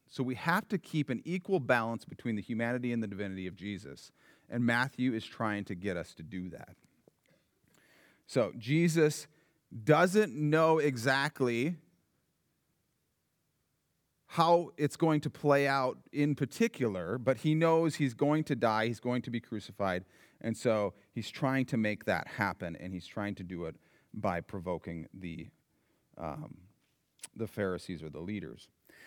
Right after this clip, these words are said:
The other thing, that as we talk about this, we see this big movement of the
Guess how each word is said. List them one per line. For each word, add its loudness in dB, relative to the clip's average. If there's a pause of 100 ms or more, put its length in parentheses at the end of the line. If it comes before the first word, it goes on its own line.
(120)
The 6
other 6
thing, 0
that -2
as 4
we -2
talk 0
about 0
this, -4 (320)
we 2
see 2
this 2
big 4
movement 2
of 4 (400)
the -2